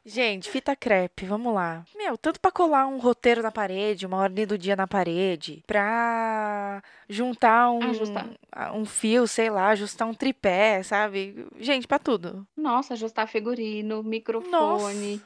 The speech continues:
Speaker 2: fazer marcação, identificar objetos. Gente, sério, a fita crepe tá aí pra te auxiliar em qualquer coisa. Não, não vão pra gravação sem uma fita crepe,
Speaker 1: Não,
Speaker 2: sério.
Speaker 1: mais
Speaker 2: Ela
Speaker 1: de
Speaker 2: sempre
Speaker 1: uma.
Speaker 2: vai ser usada.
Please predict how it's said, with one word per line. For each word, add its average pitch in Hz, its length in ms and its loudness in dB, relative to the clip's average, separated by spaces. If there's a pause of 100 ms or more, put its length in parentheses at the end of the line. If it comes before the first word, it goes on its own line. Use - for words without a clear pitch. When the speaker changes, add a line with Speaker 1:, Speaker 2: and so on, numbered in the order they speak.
(120)
Speaker 2:
fazer 240 340 4
marcação, 214 880 -2 (360)
identificar 240 800 -4
objetos. 208 800 -4
Gente, 214 420 -6
sério, 202 400 -6 (140)
a 269 80 -10
fita 294 220 -10
crepe 262 420 -10
tá 269 100 -10
aí 233 400 -10
pra 349 160 -6
te 359 120 -8
auxiliar 330 500 -6
em 330 100 -8
qualquer 285 300 -4
coisa. 277 680 -8 (120)
Não, 302 260 0 (100)
não 262 220 -2
vão 285 220 0
pra 254 160 0
gravação 240 580 -4
sem 233 320 -4
uma 277 100 -2
fita - 160 -8
crepe, 220 280 -8
Speaker 1:
Não, 208 60 -6
Speaker 2:
sério. - 360 -2
Speaker 1:
mais 254 200 4
Speaker 2:
Ela 262 60 0
Speaker 1:
de 208 60 -8
Speaker 2:
sempre 233 260 2
Speaker 1:
uma. 294 100 4
Speaker 2:
vai - 80 4
ser 285 140 -4
usada. 180 400 -4